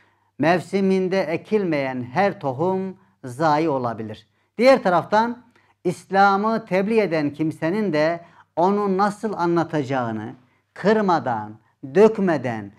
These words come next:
uygun bir ifade tarzıyla akıl,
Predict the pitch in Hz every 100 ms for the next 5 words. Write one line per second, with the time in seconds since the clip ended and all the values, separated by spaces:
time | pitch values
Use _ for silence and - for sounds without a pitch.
0 | _ - 208 214 202 240 226 220 202 202
1 | 175 175 165 220 226 165 170 170 175 170
2 | 131 120 - - _ - 175 - - 220
3 | 247 277 269